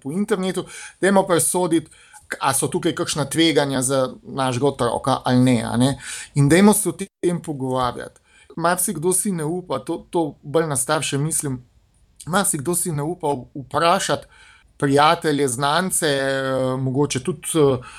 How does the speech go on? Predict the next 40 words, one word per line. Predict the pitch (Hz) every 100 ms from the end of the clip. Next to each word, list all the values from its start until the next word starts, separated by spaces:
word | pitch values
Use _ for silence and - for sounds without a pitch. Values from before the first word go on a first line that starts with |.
| - _ - -
kakšno | - 143 - 139
spletno | - 165 180 147
stran, | - 175 190 185
ki | 180 -
ponuja | 147 160 151
nasvet, | 131 - 147 127
recimo, | 123 139 135 120 -
konec | - 123 -
koncev | 147 127 123
tudi | 147 185
nas, | 214 220
ne. | 147 165 - - - - - _ -
Če | -
česa | 170 196 190 - 214
ne | 196 156
ve | 156 196 160
ali | 151 156
ne | 156
razume, | 156 135 165 143 - - - _
z | 208 147
vidika, | 185 185 220 208
"Joj, | 185 190 202 180
nerodno | 180 175 170 185 165 147
mi | 139 139
je", | 139 147
z | 151
mogoče | 160 165 160 165
nekega | 165 175 156
sramu | - 147 156 170 175
ali | 139
kaj | 139
takega. | 127 147 139 135 - - -
To, | - 370 - - -
to | 262
je |
najslabši | 214 214 208 196 190 - 160
razlog, | 147 156 156 139 123
a | 147
ne. | 160 165
Nihče | 170 - 208 208 202